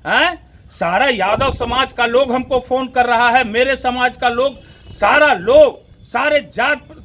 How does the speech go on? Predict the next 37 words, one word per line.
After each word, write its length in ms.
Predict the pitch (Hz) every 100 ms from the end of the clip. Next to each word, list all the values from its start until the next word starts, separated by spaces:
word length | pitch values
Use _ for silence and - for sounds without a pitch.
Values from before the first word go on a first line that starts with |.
| _
के 140 | 247
लोग 320 | 254 269 302
फोन 200 | - 294
कर 200 | 294 294
रहे 200 | 277 262 254
हैं, 180 | 247 165 - - -
हैं? 480 | 190 294 349 - -
कि 100 | - 240
कैसा 360 | 220 220 330
कैसा 300 | 330 320 302 330
ये 180 | 330
बयान 300 | 302 302 330
दे 120 | 320 320
रहा 180 | 311
है 140 | 320 311
बंटू 320 | 311 311 339
दा, 160 | 320 339 359 - _ _ -
इस 140 | 220
पर 120 | 285 269
क्यों 240 | 220 254
नहीं 180 | 320 330
संज्ञान 440 | - 330 320 339
लेते 280 | 339 339 339
हैं 200 | 330 330
आप? 240 | 339 349 359 - _ _ -
हैं? 280 | 170 320 381 - - -
क्यों 200 | 226 311
नहीं 200 | 349 330
कहते 340 | 339 320 320
हैं? 140 | 330 349
आपके 360 | 320 285 - 311
पार्टी 300 | 269 247 330
के 100 | 339
बारे 260 | 339 339
में 120 | 349 320
बोलता 320 | 330 339 339
है, 200 | 320 359